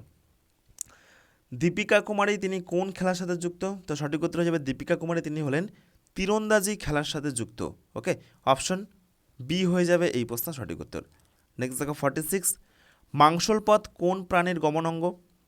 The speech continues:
মাংসল পথ এটি কোন প্রাণীর গমন অঙ্গ? তো দেখো, সঠিক উত্তর হয়ে যাবে চারটে অপশনের মধ্যে কেঁচো,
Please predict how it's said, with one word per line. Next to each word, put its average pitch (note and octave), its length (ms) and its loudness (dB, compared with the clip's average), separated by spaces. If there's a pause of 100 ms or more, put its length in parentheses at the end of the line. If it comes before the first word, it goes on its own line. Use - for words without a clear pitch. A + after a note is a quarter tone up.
(1000)
মাংসল E3 500 4
পথ G3+ 220 4
এটি D#3+ 220 0
কোন F3 280 -2 (200)
প্রাণীর D3 360 0
গমন A#2+ 320 -4
অঙ্গ? F2 200 -6 (1200)
তো - 80 -4
দেখো, G3 160 4
সঠিক F#3 280 2
উত্তর G3+ 160 -4
হয়ে G3+ 120 0
যাবে G3+ 120 0
চারটে F3+ 260 0
অপশনের F#3+ 260 -4
মধ্যে E3+ 180 -2
কেঁচো, E3 380 -2